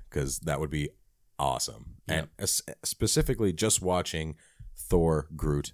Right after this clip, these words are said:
Speaker 1: and Rocket just doing their own thing.
Speaker 2: Yeah.
Speaker 1: I mean, Drax in there a little bit, Mantis or whatever, but those three are just,
Speaker 2: Mm-hmm.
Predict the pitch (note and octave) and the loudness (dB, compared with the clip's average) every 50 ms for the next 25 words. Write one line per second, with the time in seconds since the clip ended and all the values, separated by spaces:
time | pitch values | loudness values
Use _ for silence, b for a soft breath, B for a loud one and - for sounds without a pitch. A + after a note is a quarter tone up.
0 | - - C#2 C2+ C2+ C#2 C#2 C2 C2 - C2+ B1 A#1+ A#1+ - C#2 B1+ A#1+ D2 C#2+ | -10 -10 -6 -2 2 4 4 4 2 0 -4 -8 -8 -10 -12 -10 -8 -4 -2 -2
1 | C2 B1+ A#1+ A#1+ A#1+ A#1+ A#1 - - - - - - F2+ F2+ F2+ - B B B | -2 -2 -4 -6 -8 -8 -8 -10 -12 -12 -12 -8 -6 -2 -2 -2 -2 B B B
2 | B B B - F#2+ F#2+ F#2+ G2 B2 C3 A2+ A2+ G#2+ - - G2 E2+ E2+ E2+ E2 | B B B 2 4 4 6 6 6 8 8 6 6 4 0 0 2 2 2 2
3 | D#2+ D2+ D#2 D2+ D2+ C#2+ D#2+ D2+ D2 D2 C#2+ D2 C#2+ C#2+ C#2+ D2 C#2+ - - C#2+ | 2 2 4 2 2 2 4 2 2 2 2 0 0 0 0 0 -2 -2 -2 -2
4 | C2+ C2+ C2+ C2 B1+ C#2 C#2 C2 D2+ D2 - G2 G#2 A#2 A#2 - - - - F2 | -4 -2 -4 -4 -4 -4 -2 -2 -2 2 4 6 6 6 6 4 -2 -2 0 0
5 | E2+ E2+ E2 D#2+ D2+ C#2+ C2+ C2+ C2+ D2 D2+ G2+ G2 F#2 F#2+ F#2 F2+ F2 | 2 4 4 4 2 2 0 0 0 2 2 4 4 4 4 4 2 0